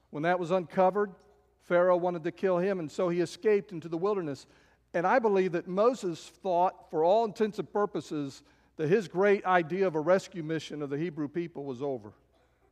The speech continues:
For forty years, he was a shepherd.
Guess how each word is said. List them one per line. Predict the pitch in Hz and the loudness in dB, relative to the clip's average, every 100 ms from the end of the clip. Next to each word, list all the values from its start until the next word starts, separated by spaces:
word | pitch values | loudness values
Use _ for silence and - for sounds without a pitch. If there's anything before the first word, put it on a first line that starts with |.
| _ _ _ _ _ _ _ _ _ _ _ | _ _ _ _ _ _ _ _ _ _ _
For | 160 | -8
forty | - 208 233 220 | 2 8 8 6
years, | 190 202 165 135 - - _ | 0 2 2 -2 -10 -20 _
he | 156 165 | -8 -8
was | 139 | -8
a | 147 | -6
shepherd. | - 185 - 135 | 0 -2 -2 -16